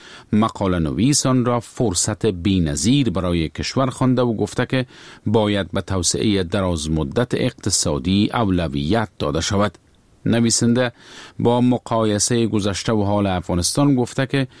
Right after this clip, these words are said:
پیش از تهاجم شوروی پیشین، افغانستان کشور نسبتاً مرفه بود، اما اکنون از نادارترین کشورهای جهان است.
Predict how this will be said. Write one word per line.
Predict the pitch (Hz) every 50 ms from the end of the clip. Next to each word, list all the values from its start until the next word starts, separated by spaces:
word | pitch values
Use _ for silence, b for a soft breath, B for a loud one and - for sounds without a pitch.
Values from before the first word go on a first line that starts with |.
| B B B B B
پیش | - 151 156 - 160
از | 135 117 - -
تهاجم | 123 117 113 107 95 92 104 107 117
شوروی | 107 - - 113 107 95 90 82 87 90 98
پیشین، | 90 - 92 87 80 - - - 135 147 151 156 156 147 135 B B B B B B -
افغانستان | 104 110 104 120 127 113 101 - - - 104 104 101 92
کشور | - 101 90 - - 92 90 90 92 92
نسبتاً | 90 87 - - - 82 - - 92 90
مرفه | 90 87 85 82 80 78 76 76 76 - - 131 131 131
بود، | 123 127 127 123 123
اما | 123 120 127 135 135 127 B B B B B B B
اکنون | 95 90 90 - - 123 123 123
از | 117 110 92 101
نادارترین | 113 117 113 107 104 101 104 104 101 98 90 85 - 98 92 90 90 82 76
کشورهای | - 90 80 - - 85 78 80 110 135 139 117 90 78
جهان | - 82 76 80 80 71 69
است. | - - - - -